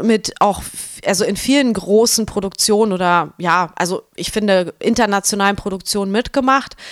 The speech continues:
Läuft das ganz normal über ein Casting? Wie kommt man da rein? Bei TAR, glaub ich, war das auch so eine Produktionsgeschichte, ne? Also die wird ja auch mitproduziert von einer deutschen Produktionsfirma und dann hat man ja auch immer diese deutschen Schauspielerbeteiligungen. Oder wie läuft das? Kannst du so ein bisschen,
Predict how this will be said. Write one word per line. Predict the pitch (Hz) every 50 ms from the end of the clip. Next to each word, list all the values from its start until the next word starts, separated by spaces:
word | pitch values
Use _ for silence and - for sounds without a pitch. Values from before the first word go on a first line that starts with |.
| - - - -
Läuft | 196 208 233 226 -
das | 262 233 -
ganz | - 196 202 208 -
normal | - 220 214 208 208 208 214 220
über | - 196 - 175
ein | 180 180
Casting? | - - 233 233 269 294 - - - 262 247 240 247 214
Wie | 220
kommt | - - 220 - -
man | 202 202 202
da | 202
rein? | 190 - - 190 196 214 254 262 233
Bei | 208 196 196
TAR, | - - - 214 214 226 247 247 247 220 - _ - 165
glaub | - 208 214 220 233 220
ich, | 226 - -
war | 208 202
das | 208 214 - -
auch | - 208 202
so | - - 208
eine | 202 202 202 196 196 190 196 196 196 - - - - - - - - - - _ - - 220 202 214
Produktionsgeschichte, | - - - - 233 233 262 294 302 - - - - 269 - - 294 277 - - 277 262
ne? | 226 214 254 285 - -
Also | 196 196 196 190
die | 214 202 - -
wird | - - - 180 180 185 220 220 -
ja | 214 -
auch | - - - - -
mitproduziert | 165 196 233 233 - - - 208 220 214 - - - 214 220 - - -
von | - - - 208
einer | 208 202
deutschen | 190 196 202 214 - - 233
Produktionsfirma | - - 226 233 - - - 226 233 240 - - - 233 233 233 233 226 214
und | 202 202
dann | 208 196 202 202 202 196
hat | 208 208 -
man | 214 208 202
ja | 196 185
auch | - -
immer | - 180 196 196
diese | 185 202 190 185 202 185
deutschen | 196 190 196 208 - - - 214 202 202
Schauspielerbeteiligungen. | - - 214 220 - - - 214 233 214 214 220 - - 208 220 208 233 196 214 220 226 202
Oder | 196 214 208 190
wie | 196 247 214
läuft | 226 196 202 196 -
das? | 208 190 -
Kannst | - 208 208 -
du | 208
so | 190 202
ein | 202
bisschen, | 190 202 - - 202 190 190 185